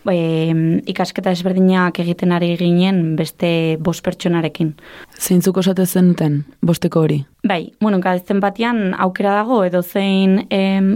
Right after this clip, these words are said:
Speaker 1: gradu ikasten ari zarela ere bertara joateko. Eta taldea osatu genuen gure kasuan, e, arkitekturako bi ikaslek,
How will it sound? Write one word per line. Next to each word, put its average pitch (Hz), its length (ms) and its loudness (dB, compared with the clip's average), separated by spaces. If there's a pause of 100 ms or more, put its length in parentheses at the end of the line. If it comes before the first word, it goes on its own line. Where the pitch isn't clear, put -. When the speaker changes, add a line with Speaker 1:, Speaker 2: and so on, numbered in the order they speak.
Speaker 1:
gradu 190 320 0
ikasten 196 340 -2
ari 196 160 2
zarela 190 440 0
ere 185 360 2
bertara 180 360 -2
joateko. 165 480 -8 (640)
Eta 165 800 0
taldea 185 380 0
osatu 185 360 -4
genuen 180 360 2
gure 185 160 2
kasuan, 220 600 -2
e, 180 340 2
arkitekturako 190 840 0
bi 190 160 2
ikaslek, 269 680 -2